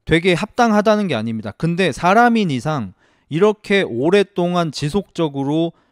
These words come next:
내 가장 아픈 부분을, 내 죽은 가족을 이용해서 나를 공격하는 사람이 있다면 그 사람이 굉장히 힘든 어떤 상황에 처한다 해도 그거, 그거에 대해서 죄책감을 느끼지 않을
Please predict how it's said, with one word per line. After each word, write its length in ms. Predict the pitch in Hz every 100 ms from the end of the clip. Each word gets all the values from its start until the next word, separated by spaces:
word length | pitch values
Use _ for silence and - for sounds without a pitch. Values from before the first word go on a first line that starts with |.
| -
내 220 | 139 175
가장 500 | - - 151 220 220
아픈 440 | 120 - - 175
부분을, 560 | 156 127 123 127 110 92 - _ _
내 200 | - 143
죽은 500 | 147 - 143 220 220
가족을 720 | - 131 131 165 160 156 135
이용해서 800 | - 131 160 165 147 160 147 165 147
나를 240 | 113 139
공격하는 600 | 131 135 156 - 151 147
사람이 400 | 139 151 151 117
있다면 640 | 107 - 131 120 143 98 - _ _
그 100 | -
사람이 640 | 156 190 175 127 131 98 _ _ _
굉장히 460 | - 147 156 190 180
힘든 300 | 190 185 185
어떤 300 | 127 - 151
상황에 400 | 156 156 156 139
처한다 420 | - 175 170 143
해도 520 | 156 151 175 147 87 _ _ _
그거, 340 | - 123 147 -
그거에 360 | - 135 165 156
대해서 400 | 143 135 143 127
죄책감을 680 | 139 - 165 156 143 135
느끼지 420 | 113 - 131 131
않을 480 | 107 104 139 156 95